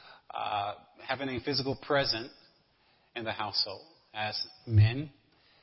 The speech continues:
And anybody can do that. Joe Blow from down the street can do that. But it's, it's very important that men is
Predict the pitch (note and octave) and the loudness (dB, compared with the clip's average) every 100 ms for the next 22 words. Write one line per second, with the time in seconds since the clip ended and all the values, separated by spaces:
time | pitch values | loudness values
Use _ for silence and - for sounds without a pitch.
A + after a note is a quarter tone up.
0 | _ _ _ _ _ _ _ _ _ _ | _ _ _ _ _ _ _ _ _ _
1 | _ _ _ _ - B2+ C3 D3 C#3+ C3+ | _ _ _ _ -12 -6 0 2 6 6
2 | C3 C3 A#2 A2+ A2 G#2+ A2+ - - - | 4 2 2 2 0 -2 -4 -12 -12 -18
3 | _ _ _ _ _ - A2 C3 C3+ B2+ | _ _ _ _ _ -8 0 4 6 6
4 | C3 C3 C3 B2 A#2+ B2 B2+ A2+ C3+ C3 | 4 2 -2 -2 0 0 0 -4 -4 -6
5 | - G2+ G2 F#2+ G2+ - - _ _ _ | -8 -12 -12 -16 -20 -20 -20 _ _ _
6 | _ _ _ _ _ _ _ _ _ _ | _ _ _ _ _ _ _ _ _ _
7 | _ _ _ _ _ _ - - C3 C#3 | _ _ _ _ _ _ -20 -16 -2 6
8 | D#3 D#3 E3 - - - C#3 B2+ F#3+ B3+ | 8 8 4 2 0 -2 -4 4 6 6
9 | B3+ G3+ G3+ G3 F3 D#3 D3 D3+ D#3 E3 | 4 2 2 4 4 4 4 4 6 6
10 | E3+ E3+ F3 E3 C#3 - | 6 6 2 -2 -4 -4